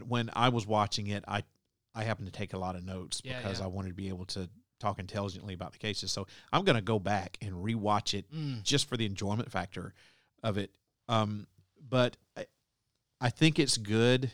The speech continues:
Speaker 1: It's very different than his first two documentaries. It's more polished. Uh, there's more, um,
Speaker 2: He's g-, yeah, they've
Speaker 1: the
Speaker 2: definitely
Speaker 1: cameras
Speaker 2: gotten
Speaker 1: are
Speaker 2: better.
Speaker 1: better.
Speaker 2: Yeah.
Speaker 1: The, the, the camera work is better.
Speaker 2: Yep.
Speaker 1: Uh, some of the, um,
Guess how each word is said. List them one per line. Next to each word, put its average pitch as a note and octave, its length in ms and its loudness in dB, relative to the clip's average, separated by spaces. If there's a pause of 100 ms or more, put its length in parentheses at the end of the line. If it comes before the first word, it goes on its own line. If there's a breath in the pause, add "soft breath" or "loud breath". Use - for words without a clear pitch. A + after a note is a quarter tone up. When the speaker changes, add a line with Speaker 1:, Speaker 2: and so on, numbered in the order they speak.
(160)
Speaker 1:
It's A2+ 200 -4
very A#2 360 4
different G#2+ 440 0
than G#2+ 140 0
his F#2+ 180 -4
first - 280 -4
two G#2+ 100 -4
documentaries. G#2 640 -2 (480 loud breath)
It's A#2+ 220 2
more A#2 300 4
polished. - 720 2
Uh, G2+ 280 -2
there's G#2+ 280 -2
more, A2+ 680 4
um, F#2+ 460 -2 (100)
Speaker 2:
He's C3 180 -10
g-, - 160 -8
yeah, C3 200 -4
they've A#2+ 260 -4
Speaker 1:
the - 100 -4
Speaker 2:
definitely - 320 0
Speaker 1:
cameras D3 400 8
Speaker 2:
gotten - 140 0
Speaker 1:
are A2+ 60 4 (120)
Speaker 2:
better. - 20 -
Speaker 1:
better. B2+ 560 6
Speaker 2:
Yeah. F#2 320 -12 (480)
Speaker 1:
The, G2+ 400 0
the, G2 300 -2
the G2+ 120 -6
camera A#2+ 420 0
work A2+ 380 2
is G#2 120 0
better. G#2 560 2
Speaker 2:
Yep. - 80 -20 (420 soft breath)
Speaker 1:
Uh, G2 400 -2
some C3 340 2
of G2+ 160 0
the, G2 580 -2 (260)
um, F#2 420 -10